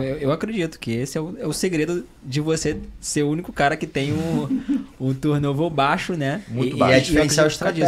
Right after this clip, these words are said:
Speaker 2: estratégico isso, cara.
Speaker 1: Exatamente. E, e, cara, exatamente isso. Eu, na época da revista de bairros que eu tinha, é, eu tinha uma insatisfação na empresa porque os maiores salários eram dos vendedores. Porque é o, geralmente é o cara que bota o dinheiro na empresa. Então, eu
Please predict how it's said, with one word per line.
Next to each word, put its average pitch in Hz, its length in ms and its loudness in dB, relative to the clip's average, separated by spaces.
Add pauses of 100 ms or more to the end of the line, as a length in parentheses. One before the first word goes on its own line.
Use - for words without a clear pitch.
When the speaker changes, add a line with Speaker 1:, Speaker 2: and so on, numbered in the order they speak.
Speaker 2:
estratégico 202 220 -6
isso, 147 280 -4
cara. 101 140 -8
Speaker 1:
Exatamente. 143 460 -6
E, 170 160 -6
e, 165 80 -4
cara, 151 340 0
exatamente 156 540 -4
isso. - 280 -6
Eu, 139 280 -2 (560)
na 123 100 0
época 135 220 -2
da 139 60 -2
revista 135 260 -4
de 123 100 -4
bairros 120 380 -4 (500)
que - 100 -6
eu 110 60 -2
tinha, 123 420 -4 (440)
é, 107 480 -2
eu 117 120 -2
tinha 135 320 -4
uma 147 120 -4
insatisfação 143 580 -6
na 139 80 -4
empresa 135 400 -4
porque 127 420 -6
os 131 140 -2
maiores 131 400 -2
salários 131 380 -4
eram 131 120 -4
dos 131 140 -4
vendedores. 123 540 -6 (400)
Porque - 120 -10
é 220 40 2
o, 214 160 -4
geralmente 180 320 -2
é - 20 0
o - 20 -4
cara 170 140 -2
que - 100 -6
bota 151 300 -2
o - 40 -10
dinheiro 156 200 -6
na 156 60 -8
empresa. 143 340 -4
Então, 135 220 -2
eu 147 40 -4